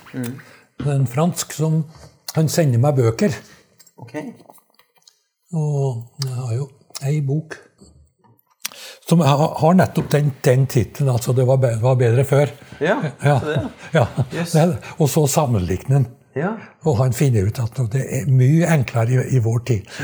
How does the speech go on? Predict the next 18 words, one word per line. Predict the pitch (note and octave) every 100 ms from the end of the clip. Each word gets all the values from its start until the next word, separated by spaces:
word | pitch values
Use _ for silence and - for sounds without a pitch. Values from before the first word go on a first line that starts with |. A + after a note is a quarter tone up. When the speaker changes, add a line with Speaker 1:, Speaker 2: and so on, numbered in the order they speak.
| D3+ D3+
Speaker 2:
<laughs> | - G#2 -
Det, | C3+ - - D#3+ D#3+ -
det | D3
er | - - B2+
stort | - D3 C3
sett. | C#3+ C#3+ - - - - _ _ - - - - - C3 G#2+ - - C#3+
Jeg |
kan | D#3+ D3+
nevne | C#3+ D#3
et | D3+
eksempel, | E3+ C3+ D#3+ C#3 - -
et | A#2+
eksempel. | C#3 - B2+ F2+ - G#2 - - - _ _ _ _ _ _ _ _ _ - - _ _ _ -
I, | D3 C#3+ D3
eh, | C#3 C#3 C#3+ - _ - - - -
jeg | E3+ C#3 C3+ C3 - C3 D3
husker | -
på, | G2+ B2+ D3